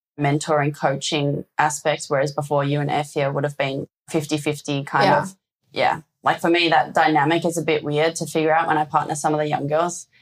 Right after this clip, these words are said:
Speaker 1: And I, like, like, I get frustrated with the level of the game in a way, the way they're training, and then I'm like, "Oh, should I, like, coach them a bit more, or will they get annoyed at me? Like, do I let the coaches jump in?" That kind of stuff.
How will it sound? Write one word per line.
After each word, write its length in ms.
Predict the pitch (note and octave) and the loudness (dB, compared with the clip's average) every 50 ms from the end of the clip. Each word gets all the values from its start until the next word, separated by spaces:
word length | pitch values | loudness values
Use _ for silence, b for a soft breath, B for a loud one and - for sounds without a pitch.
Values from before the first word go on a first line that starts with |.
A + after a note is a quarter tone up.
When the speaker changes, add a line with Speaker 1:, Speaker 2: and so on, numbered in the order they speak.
| b b b | b b b
Speaker 1:
And 140 | - D3+ D3 | 2 2 2
I, 80 | C#3 C3 | 2 2
like, 220 | C#3+ C3+ - - - | 0 -2 -4 -2 -2
like, 140 | D3+ D#3+ D3 | 0 0 2
I 60 | D#3 | 2
get 180 | D#3 E3 - - | 0 0 0 0
frustrated 440 | - - D#3 D3+ C#3+ D#3 D3+ D3+ C#3+ | 0 0 0 0 2 0 0 2 0
with 100 | D3 C#3+ | 0 0
the 80 | D3+ D3 | 2 2
level 320 | D3 D#3+ E3 E3 E3+ E3 | 4 2 2 2 2 0
of 120 | D#3+ D#3+ | 0 0
the 80 | - D#3 | -2 0
game 260 | D#3 D#3+ D3+ D3+ D3+ | 2 2 2 2 2
in 80 | D3+ D3+ | 2 2
a 40 | D3+ | 2
way, 320 | D3 D3 D3 D3 D3 D3 D3+ | 2 2 2 4 2 2 0
the 100 | D3 D3+ | 0 0
way 140 | C#3+ D3 D3+ | 2 2 2
they're 140 | C#3+ D3 D3 | 2 0 -2
training, 640 | - - D#3 D3 D3 D3 D3 C#3+ C#3+ D3 D3+ D#3 b b b b b b b | 0 0 0 0 2 0 0 0 0 0 -2 -4 b b b b b b b
and 140 | - D3+ D#3 | 0 2 4
then 120 | D#3+ D#3 D#3 | 4 4 4
I'm 120 | D#3 D#3 | 4 4
like, 140 | D#3 C#3+ C#3+ | 2 2 2
"Oh, 200 | - D3 C#3 D3 | 2 4 4 2
should 240 | D3 - - E3+ D#3+ | 2 0 0 2 4
I, 260 | D#3+ D#3 D#3 D3+ D3+ | 4 6 6 6 4
like, 360 | D3+ D3 C#3 - - - _ | 2 0 -2 -2 -6 -10 _
coach 320 | - - E3 D3+ D3+ - - | -2 0 0 0 0 0 0
them 300 | F3 D3+ D3+ D3 D3 D3+ - _ _ _ _ _ _ | 0 0 0 0 -2 -4 -10 _ _ _ _ _ _
a 60 | D3+ D3+ | -2 0
bit 260 | C#3+ D#3 D#3 - - | 0 0 0 0 2
more, 360 | D3 D3 D#3+ E3+ F#3+ G3+ G3 E3+ | 2 2 4 4 4 4 4 4
or 100 | D#3 D3 | 4 4
will 140 | D3 D3 D3+ | 2 2 2
they 140 | D3+ D3+ | 2 2
get 120 | D3+ D3+ C#3+ | 4 2 2
annoyed 300 | D3 C#3+ D3 D#3+ F3 F3 | 2 4 4 2 2 2
at 100 | - F3 | 0 0
me? 240 | F3 E3+ E3+ E3+ E3 | 0 2 2 2 2
Like, 200 | D#3 C#3+ D3 D3 | 0 0 0 0
do 60 | D3+ | 0
I 80 | C#3+ D3 | 0 2
let 160 | D3 - - | 0 -2 -4
the 60 | - | -6
coaches 480 | - - - E3 E3 E3 E3+ D#3+ E3 - | -4 0 0 2 2 2 0 -2 -2 0
jump 240 | - D#3+ D#3 D#3 E3+ | 0 0 0 0 0
in?" 160 | D#3 D#3 D#3 | 0 0 2
That 200 | D3 C3 C3 - | 2 0 0 0
kind 140 | - D3 C#3+ | -2 0 0
of 60 | D3+ D3 | -2 -2
stuff. 380 | - - - A#2+ - - - | -4 -4 -4 -4 -4 -6 -10